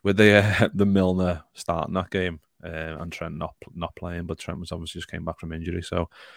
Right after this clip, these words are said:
I think that looks, that looks good to me. I think the only, yeah, I think the only question is, I think the questions are, does Trent go right mid? 'Cause I think there's a lot of people saying that, but then I think then Elliott then misses out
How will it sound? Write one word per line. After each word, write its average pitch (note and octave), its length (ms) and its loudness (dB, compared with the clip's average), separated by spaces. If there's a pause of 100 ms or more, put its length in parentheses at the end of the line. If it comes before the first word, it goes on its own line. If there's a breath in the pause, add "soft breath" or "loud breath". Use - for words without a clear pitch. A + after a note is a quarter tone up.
(320 loud breath)
I - 40 -20
think C3 200 0
that - 160 6
looks, D#3 320 4 (220)
that - 180 6
looks - 320 0
good A2+ 220 2
to - 120 -4
me. C3 320 4 (960)
I - 60 -12
think A#2 220 0
the B2 100 4
only, A#2 460 2 (600 soft breath)
yeah, G2 440 4 (200)
I - 60 -20
think - 140 -6
the B2+ 80 0
only B2+ 140 0
question - 540 0
is, F#2+ 480 -4 (320)
I - 40 -20
think D#3+ 120 -2
the E3+ 60 0
questions A#2+ 520 2
are, F2+ 200 2 (600 soft breath)
does A2 120 -2
Trent G#2+ 300 2
go A2+ 140 2
right G2 240 2
mid? E2+ 260 -4 (180)
'Cause F2+ 120 -4
I F2 40 -6
think G2 160 -8
there's G2 140 -4
a G2+ 40 -2
lot F#2+ 100 0
of F#2 80 -4
people F#2 220 -6
saying E2+ 320 -6
that, F2 220 -6
but E2 120 -6
then F2 280 -2
I - 80 -8
think F#2+ 300 -6
then F2+ 260 -6
Elliott F2 380 -2
then F#2 180 0
misses F#2 280 -4
out E2+ 400 -2